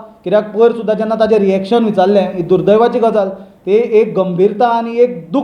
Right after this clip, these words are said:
दिसूंक जाय आसलें तोंडार तो हांसतालो उलयता आसतना. सो हातूंच्यान अशें दिसता की हे जे एंटायर कम्युनल एपिसोड जो गोंयान घडलो विकेंडाक, हो घडोवन हाडलेलो, हो वेल ऑर्केस्ट्रर्ड, वेल प्लॅन्ड, वेल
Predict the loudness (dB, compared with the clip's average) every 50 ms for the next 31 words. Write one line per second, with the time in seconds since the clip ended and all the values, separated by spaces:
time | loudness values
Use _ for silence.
0 | -4 -8 -10 -8 -6 -6 -4 -2 0 2 2 2 2 0 -2 -4 -4 -4 -2 -2
1 | -2 0 0 0 0 -2 -4 -4 -4 -2 -2 -2 -4 -4 -12 -18 -20 -20 _ _
2 | -6 -2 -2 0 2 0 0 0 -2 -8 -8 -8 -8 -2 0 0 0 0 -2 -4
3 | -4 -2 -2 0 0 0 -2 -2 -2 -2 -4 -2 -2 -2 -2 -2 -4 -8 -16 -20
4 | _ _ -10 -6 -2 0 0 0 0 -2 -4 -2 -2 -2 -2 -2 0 2 2 2
5 | 2 0 -2 -2 -2 -2 -2 0 0 -2 -2 -4 -2 0 0 2 2 2 2 0
6 | 0 -2 -2 -2 -2 -2 -2 0 0 2 2 2 2 0 -4 -12 -18 -20 -20 _
7 | _ _ _ _ _ _ _ -6 -6 -2 0 0 2 2 2 0 -2 -4 -6 -14
8 | -18 -20 -20 _ _ _ -2 -2 0 0 0 2 2 2 2 0 -2 -2 -2 -2
9 | -2 -2 -2 -6 -8 -6 -4 -4 -2 0 0 2 2 2 2 0 0 0 -2 -4
10 | -4 -2 0 2 2 2 2 0 0 2 2 4 2 2 0 0 -2 0 0 0
11 | 0 -2 0 2 2 4 4 2